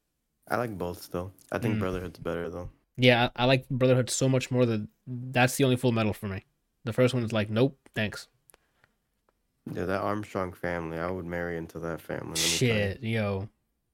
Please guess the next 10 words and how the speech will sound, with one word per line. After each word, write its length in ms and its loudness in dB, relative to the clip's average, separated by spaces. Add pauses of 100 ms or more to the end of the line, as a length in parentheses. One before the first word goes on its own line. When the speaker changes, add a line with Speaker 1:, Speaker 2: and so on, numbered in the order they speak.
(140)
Speaker 2:
Say 160 0
Speaker 1:
Yo, 80 4
Speaker 2:
less. 260 4
Speaker 1:
A 120 -2
B 200 -6 (340)
A. 40 -4 (1300)
Diablo. 480 -2 (1300)
Popeye. 320 -4 (1080)
Speaker 2:
Yeah, 180 -6
man. 180 -12